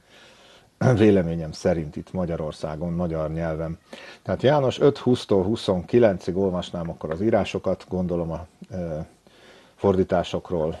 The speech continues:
történő rizsázásom alatt mindenki megtalálta már a helyet. „Mert az Atya szereti a Fiút, és mindent megmutat néki, amiket ő maga cselekszik.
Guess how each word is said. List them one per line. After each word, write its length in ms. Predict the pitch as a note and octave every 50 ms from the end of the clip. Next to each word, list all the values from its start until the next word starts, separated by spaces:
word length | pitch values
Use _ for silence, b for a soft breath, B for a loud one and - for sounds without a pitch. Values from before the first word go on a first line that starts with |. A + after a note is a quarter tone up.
| - -
történő 580 | - G2 F#2+ F2 - - F2 F2 F2+ E2 E2 E2+ F2+
rizsázásom 800 | F3+ F#2 F#2+ F#2 G2+ F#2 F2+ F2 F2+ F2 E2+ - - - F2+
alatt 380 | F#2 F#2 F2 F2 E2+ - _ -
mindenki 400 | F2 F2 F2 F2 F2 E2+ - F2+
megtalálta 600 | E2 E2+ E2 - - F2+ F2 E2+ E2 E2 - F2
már 180 | E2 D#2+ D#2 D#2
a 60 | D#2
helyet. 280 | E2+ F2+ F2 E2 D#2 _ _ _ _ B B B B B B B B B B B B B
„Mert 320 | A2 C3 D#3 E3+ - -
az 120 | A2+ G2+
Atya 300 | G#2+ - D#3 E3 - A2
szereti 440 | F#2+ - - C3 B2 A2 - - G2
a 100 | F#2 E2
Fiút, 360 | - - C3 C#3+ C#3+ C3+ -
és 160 | A2 F#2+ - -
mindent 580 | G2 A2 B2+ C3 A#2+ G#2 G2+ F#2 F2 E2+ -
megmutat 560 | F#2+ G2 F#2+ F2 F#2+ F#2 E2+ - E2 D#2+ -
néki, 460 | - F2+ E2 D#2+ D#2 - E2+ D#2 C#2+ E2+
amiket 380 | D2+ F2 F2 F2 - F2+ F2 -
ő 120 | F#2+ F2
maga 200 | E2 E2 D2+ D#2+
cselekszik. 640 | D#2 - - C#2+ D2+ D2+ - - - - - - -